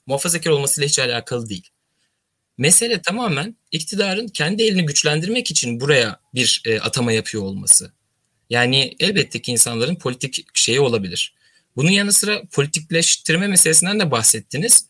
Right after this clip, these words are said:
E, işin şöyle bir kısmı var. Bunun politik olduğunu okumak için, bunu söylemek için müneccim olmaya ihtiyacımız yok kesinlikle. Yani, e, iktidarın kayyum atadığı tek yer maalesef, e,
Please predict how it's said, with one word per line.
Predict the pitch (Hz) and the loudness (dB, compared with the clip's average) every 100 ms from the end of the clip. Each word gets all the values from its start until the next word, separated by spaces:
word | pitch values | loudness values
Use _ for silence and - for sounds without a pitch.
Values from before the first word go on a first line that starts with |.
| _ _ _ _ | _ _ _ _
E, | 113 110 110 110 107 _ - _ _ _ _ _ _ _ _ _ _ - _ _ | -6 -4 -6 -10 -14 _ -20 _ _ _ _ _ _ _ _ _ _ -20 _ _
işin | - 170 | -2 0
şöyle | 180 202 | 0 2
bir | 180 | 0
kısmı | - - 185 | 0 0 0
var. | 113 110 120 | -4 -6 -2
Bunun | 147 196 | -2 -2
politik | - 143 151 - | -2 -2 -4 -6
olduğunu | 185 175 185 196 | -4 -2 0 0
okumak | 143 - 196 208 | 0 0 -2 -2
için, | 147 - 160 123 | -4 -4 -4 -4
bunu | 131 | 2
söylemek | - 139 151 185 | 4 2 -2 -2
için | - 143 | -2 0
müneccim | 120 120 143 | 0 0 2
olmaya | 131 127 135 | 2 2 0
ihtiyacımız | 123 - 117 120 120 104 | 0 -2 -2 -2 0 0
yok | 113 | 0
kesinlikle. | 101 - 98 - - _ - - | 0 0 0 -12 -20 _ -20 -4
Yani, | 117 120 127 - - _ | -2 0 0 -4 -20 _
e, | - 110 110 107 | -4 -2 -2 -4
iktidarın | - 110 - 127 139 151 165 - _ _ _ _ _ - | -8 -12 -4 0 2 2 -2 -6 _ _ _ _ _ -10
kayyum | - 120 156 | -4 -2 0
atadığı | 156 165 156 | 0 -2 -2
tek | 156 156 | -2 0
yer | 147 | -2
maalesef, | 139 143 156 127 - - | 0 2 2 2 -2 -6
e, | 113 107 110 | -2 -2 -2